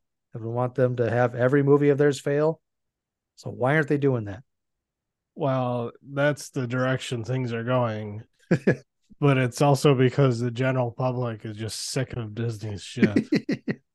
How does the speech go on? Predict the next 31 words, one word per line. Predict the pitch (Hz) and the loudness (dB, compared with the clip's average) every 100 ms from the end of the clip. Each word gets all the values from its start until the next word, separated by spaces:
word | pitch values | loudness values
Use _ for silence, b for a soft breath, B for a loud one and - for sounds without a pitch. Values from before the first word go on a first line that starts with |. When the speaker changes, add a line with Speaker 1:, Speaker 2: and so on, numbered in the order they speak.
| _ _ _ _ _ _ | _ _ _ _ _ _
Speaker 2:
So | - | -12
you | 113 127 | -4 0
haven't | 139 139 | 2 2
put | 131 143 | 4 4
out | 151 139 | 4 2
a | |
good | 127 139 123 | -2 -4 -2
movie | 131 139 120 | -2 -2 -2
in, | 104 | -6
like, | 104 107 104 | -10 -12 -8
fifteen | 139 127 - 123 117 | -6 -6 -6 -6 -4
years. | 123 123 104 95 - - _ _ _ _ _ _ | -6 -6 -8 -10 -16 -20 _ _ _ _ _ _
Speaker 1:
A | 143 123 | -2 2
Haunted | 143 139 139 | 2 4 4
Mansion | 127 127 143 123 | 4 2 0 -4
came | 135 131 | -2 2
out, | 127 127 | 2 2
and | |
I | 123 | -2
saw | - 139 127 | -2 0 2
that | 123 | 0
headline | 117 127 123 120 113 | 0 -2 -2 -2 -4
where | 113 | -6
it | 110 _ b b b b b | -6 _ b b b b b
said | - 151 | 4 6
it | 143 | 6
cost, | 151 139 135 135 | 4 4 4 -2
I | |
think, | - 131 | -2 -2
a | 110 | 0
hundred | 135 147 143 131 | 0 0 0 -4